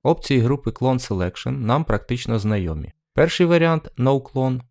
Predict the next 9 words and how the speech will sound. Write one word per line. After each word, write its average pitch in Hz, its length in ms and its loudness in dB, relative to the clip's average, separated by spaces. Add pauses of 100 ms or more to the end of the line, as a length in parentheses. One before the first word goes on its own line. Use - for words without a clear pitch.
(100)
без 117 280 2
копіювання, 107 800 -2
дозволяє 127 540 2
віддзеркалити 107 720 0
об'єкт, 95 560 -4 (260)
не 143 240 2
створюючи 156 600 0
будь-яких 117 600 -4
копій. - 440 -10